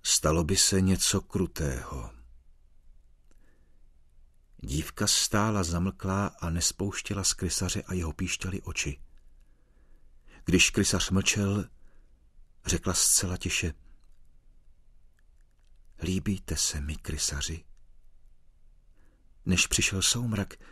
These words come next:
viděla jsem ve vašich černých vlasech stříbrné nitky. Než jste promluvil, pozorovala jsem na vašem čele vrásky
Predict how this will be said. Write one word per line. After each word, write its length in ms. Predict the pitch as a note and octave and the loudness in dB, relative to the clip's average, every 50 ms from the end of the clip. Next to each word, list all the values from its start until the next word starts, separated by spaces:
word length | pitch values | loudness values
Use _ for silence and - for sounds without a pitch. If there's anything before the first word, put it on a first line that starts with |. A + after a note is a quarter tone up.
| - - - - - - | -20 -20 -20 -20 -18 -6
viděla 340 | - G2 F2+ D2+ G2 F#2+ G2+ | -2 0 0 2 2 2 4
jsem 200 | - - A2+ G#2+ | 4 2 2 2
ve 80 | G#2 G2+ | 2 2
vašich 360 | - G#2 - - G#2+ - - | 2 0 0 0 -2 -2 -2
černých 440 | - - G2+ G2 G#2 G2+ F#2+ - - | -2 0 0 0 0 0 0 0 -2
vlasech 380 | G2 G2 - - G#2+ - - - | -2 -2 0 -2 -2 -6 -6 -2
stříbrné 640 | - - - - - A#2 G2+ - G2 G2 G2+ G#2 G2+ | 0 0 2 2 0 0 0 0 -2 -2 -2 -2 -2
nitky. 440 | G2+ G#2 G2+ - - - F2+ E2 - - - - - - - - - - - - - - - - - - - - | -2 -4 -6 -8 -8 -8 -8 -8 -8 -12 -20 -20 -20 -20 -20 -20 -20 -20 -20 -20 -20 -20 -20 -20 -20 -8 0 4
Než 220 | G2 G#2 - - | 4 6 6 6
jste 160 | - - G#2+ - | 4 4 2 2
promluvil, 680 | - - A#2+ A#2+ B2 B2 A2+ G2+ G#2 G2+ G2 F#2 E2+ - - - - - - - - - | 4 4 6 6 6 6 6 6 6 6 6 4 4 0 -6 -18 -18 -18 -14 -6 2 4
pozorovala 520 | A#2 A2 G#2+ A2+ A2 A2+ G#2+ A2 A#2 A#2 | 6 6 8 6 6 6 6 6 6 6
jsem 340 | - - - A#2+ A2+ A#2 A2 | 6 4 4 4 4 4 4
na 120 | G#2+ G#2+ | 4 4
vašem 340 | A2+ A#2 - - A#2 G#2 G2+ | 4 4 4 4 4 2 2
čele 280 | F#2+ - A#2 A2 A2+ G#2 | 2 2 2 2 2 2
vrásky 600 | G#2 A#2+ A#2+ A2+ B2+ - - - - G2 F2 | 0 0 0 2 2 2 2 2 0 -2 -2